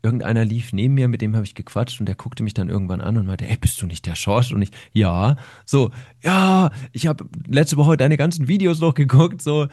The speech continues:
Aber der musste irgendwie zweimal hingucken, weil der Kopf halt auch schon matsch war. Ähm, und, ähm, so gab's viele nette Begegnungen auf der Laufstrecke, aber eigentlich wurde es immer schlimmer.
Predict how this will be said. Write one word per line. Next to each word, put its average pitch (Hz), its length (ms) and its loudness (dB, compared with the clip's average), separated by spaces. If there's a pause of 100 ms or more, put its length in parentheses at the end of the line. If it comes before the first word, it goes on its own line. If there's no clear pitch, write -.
(420)
Aber 117 180 -2
der 117 120 2
musste 139 220 2
irgendwie 123 160 0
zweimal 120 380 0
hingucken, 117 360 -2
weil 92 100 -2
der 92 100 -2
Kopf - 200 -4
halt 87 140 -2
auch 95 100 -2
schon 90 180 -2
matsch 90 280 -6
war. 95 240 -4 (360)
Ähm, 98 540 0
und, 101 400 0
ähm, 98 260 0
so 107 160 -4
gab's 104 300 -4
viele 156 680 -2 (120)
nette 135 800 -2 (420)
Begegnungen 139 680 2
auf 98 220 -4
der 95 100 -4
Laufstrecke, 151 760 0 (880)
aber 123 800 0 (760)
eigentlich 120 600 -2
wurde 101 180 0
es - 100 -6
immer 90 240 -4
schlimmer. 85 480 -8